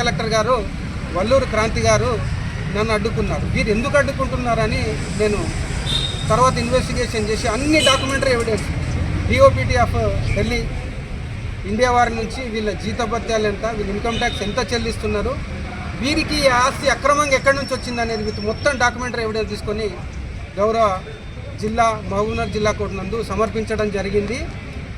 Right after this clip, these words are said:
దీని తదుపరి స్టెప్ ఎవరైతే అక్రమాలకు వీళ్ళు పాల్పడ్డారో ఐఏఎస్లు, బ్యూరోక్రాట్స్ ఎవరైతే ఉన్నారో లంచాలకు అలవాటు పడి సామాన్య ప్రజలకు ప్రజాస్వామ్యాన్ని కూనీ చేస్తూ సామాన్య ప్రజలకు నాట్లోంటోళ్ళకి అన్యాయం చేశారు కాబట్టి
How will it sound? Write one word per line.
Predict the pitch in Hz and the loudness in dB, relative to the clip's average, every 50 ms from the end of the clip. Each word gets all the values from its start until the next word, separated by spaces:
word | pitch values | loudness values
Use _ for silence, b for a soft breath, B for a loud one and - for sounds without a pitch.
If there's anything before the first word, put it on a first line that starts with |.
| - 208 | -4 -2
దీని | 247 285 285 269 - - | -2 0 0 -2 0 2
తదుపరి | 233 233 226 269 - 285 294 285 254 - | 2 2 2 2 2 2 2 2 0 -4
స్టెప్ | - - - 254 - - 285 277 233 - - - - - - 196 | -4 -2 0 -2 0 -2 -2 -2 -2 -2 -4 -6 -10 -8 -4 0
ఎవరైతే | 214 240 247 247 - 262 254 220 | 0 2 2 2 2 2 0 0
అక్రమాలకు | 208 - 247 269 262 269 262 254 214 247 | 0 0 0 0 2 2 2 0 0 -2
వీళ్ళు | 226 214 - 214 | -2 -2 0 2
పాల్పడ్డారో | 214 226 233 - 247 233 226 240 233 233 247 269 247 214 | 2 2 2 0 0 0 2 2 2 4 2 2 0 0
ఐఏఎస్లు, | 214 233 247 240 214 - 226 214 185 | 0 -2 -2 -4 -4 -4 -6 -4 -2
బ్యూరోక్రాట్స్ | 220 220 226 - 226 233 220 - 226 220 | -2 -2 -2 -2 -2 -2 -2 -2 -2 0
ఎవరైతే | 220 220 214 - 202 196 | 0 0 -2 -2 -4 -2
ఉన్నారో | 208 233 226 208 214 233 - - - - - - - 160 170 | 0 0 2 2 0 -2 -4 -6 -8 -8 -10 -8 -6 -2 0
లంచాలకు | 190 214 208 277 277 277 269 - 240 226 | 0 2 4 4 4 4 4 4 4 2
అలవాటు | 233 240 240 240 214 226 214 | 4 4 2 2 2 2 0
పడి | 220 208 202 240 285 - - - - - - - - | 0 0 0 -2 -4 -6 -8 -8 -8 -8 -8 -4 -2
సామాన్య | - 208 240 262 277 277 269 269 240 233 | 0 2 4 4 2 2 0 -2 -2 -2
ప్రజలకు | 247 233 240 226 220 - 202 208 220 - - 202 | -2 -2 -2 -2 -2 -2 -2 -2 -4 -4 -2 -2
ప్రజాస్వామ్యాన్ని | 202 208 262 262 - - 240 240 233 233 226 220 220 202 - | 0 0 2 0 0 0 -2 -2 0 0 0 0 0 0 0
కూనీ | - 220 262 262 254 240 | 0 0 0 0 0 0
చేస్తూ | 240 233 226 - - - 214 | 2 2 2 0 0 2 2
సామాన్య | 220 233 247 254 247 240 226 220 | 2 2 2 0 0 -2 0 2
ప్రజలకు | 220 214 220 214 214 208 202 202 | 2 2 2 2 0 0 0 0
నాట్లోంటోళ్ళకి | 202 214 202 214 220 208 220 220 220 202 196 190 | 0 0 0 0 0 0 0 0 0 0 0 0
అన్యాయం | 208 226 240 240 233 233 | 2 2 2 2 2 0
చేశారు | 220 - 226 214 208 202 | 0 0 0 0 0 -2
కాబట్టి | 196 196 202 202 - 233 262 | -2 -2 -2 -4 -4 -4 -4